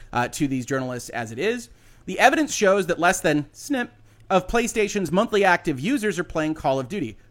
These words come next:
Would love to know what that percentage is. Even without all of those gamers, a highly improbable outcome from a hypothetical foreclosure strategy, the PlayStation gamer base would remain significantly larger than Xbox is today. Eh.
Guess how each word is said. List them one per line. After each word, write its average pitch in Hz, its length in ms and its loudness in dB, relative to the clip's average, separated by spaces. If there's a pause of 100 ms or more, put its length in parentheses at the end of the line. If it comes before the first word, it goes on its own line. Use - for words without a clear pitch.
(320)
Would 175 200 4
love 240 120 8
to 220 80 -2
know 214 80 4
what 202 100 2
that 190 160 4
percentage 156 400 4
is. 147 180 -4 (380)
Even 294 260 4
without 214 380 8
all 320 260 10
of 339 120 2
those 330 180 4
gamers, 294 500 0 (240)
a 175 80 4
highly 269 420 4
improbable 233 420 0
outcome 175 420 0
from 165 140 -2
a 151 80 -2
hypothetical 262 880 0
foreclosure 214 560 -2
strategy, 143 500 -2 (360)
the - 80 2
PlayStation 247 680 0
gamer 175 280 2
base 151 320 0
would 156 120 -2
remain 143 300 0
significantly 202 840 -4
larger 127 480 0 (320)
than 185 140 0 (160)
Xbox 156 580 0
is 127 240 -6
today. 117 440 -4 (960)
Eh. 208 380 -4